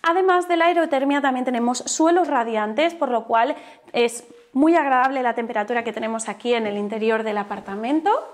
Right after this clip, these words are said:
Y podemos controlarlo todo, como les decía, utilizando el panel de domótica o desde la aplicación con el teléfono.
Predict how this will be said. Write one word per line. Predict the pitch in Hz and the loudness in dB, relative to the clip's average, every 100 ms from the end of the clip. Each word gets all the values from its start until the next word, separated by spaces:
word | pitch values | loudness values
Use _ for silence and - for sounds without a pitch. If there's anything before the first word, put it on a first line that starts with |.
| - _ - - - - _ | -20 _ -20 -20 -20 -20 _
Y | 381 | 2
podemos | 427 392 392 | 4 2 0
controlarlo | 392 349 359 349 339 349 | 2 2 4 2 2 0
todo, | 349 330 330 | 0 0 0
como | 302 | 0
les | 320 320 | 2 0
decía, | 320 320 302 | -4 -2 -2
utilizando | 294 285 262 254 240 | 0 -2 -2 -2 -2
el | 233 | 0
panel | 240 262 285 | 0 0 0
de | 311 | 2
domótica | 294 277 285 285 302 302 | 2 0 -2 -2 0 0
o | 285 | 0
desde | 294 277 294 | 0 2 2
la | 269 | 2
aplicación | 269 254 233 233 247 240 247 - - - | 0 -4 -6 -2 0 2 0 -6 -18 -6
con | 254 233 | -2 0
el | 226 | 0
teléfono. | 226 151 - - - | -2 -6 -8 -10 -10